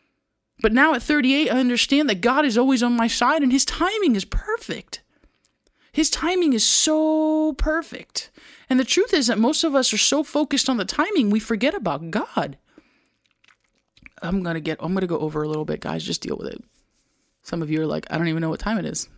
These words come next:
I don't know what you're talking about." Anyways, um, his timing and his love for you is active and it's working and it's chiseling away at the tyranny of things. So you gotta see his hand in your life so you can be his hands to the world. Finally, if you wanna wait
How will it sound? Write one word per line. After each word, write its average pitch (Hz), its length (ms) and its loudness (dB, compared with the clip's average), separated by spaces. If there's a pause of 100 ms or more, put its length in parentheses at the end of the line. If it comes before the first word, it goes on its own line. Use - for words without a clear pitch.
I 196 60 -12
don't 185 80 -6
know 185 80 -4
what 180 100 -6
you're - 140 -6
talking 175 120 -12
about." 160 180 -10 (480)
Anyways, 214 360 2 (200)
um, 190 240 0 (100)
his 277 180 2
timing 233 420 2
and 180 120 -2
his 196 200 2
love 202 180 0
for - 100 -6
you 180 140 2
is 165 120 -2
active 214 420 0
and - 100 -4
it's - 160 -6
working 214 360 -2
and 170 120 -4
it's 170 100 -4
chiseling 214 500 0
away 196 260 0
at 190 80 -4
the - 60 -6
tyranny 190 460 -2
of 180 80 -4
things. 180 340 -2
So - 120 -2
you 196 140 -2
gotta 233 380 0
see 226 220 0
his 202 180 0
hand 214 260 0
in 202 80 -2
your 180 120 -2
life - 880 -6
so - 160 0
you 202 260 2
can 214 200 0
be 185 440 -2 (360)
his 240 280 0
hands 180 540 -2 (260)
to - 120 -6
the 165 100 -2
world. - 360 -6
Finally, 285 480 4
if - 120 -2
you 262 80 4
wanna 254 220 4
wait 240 540 0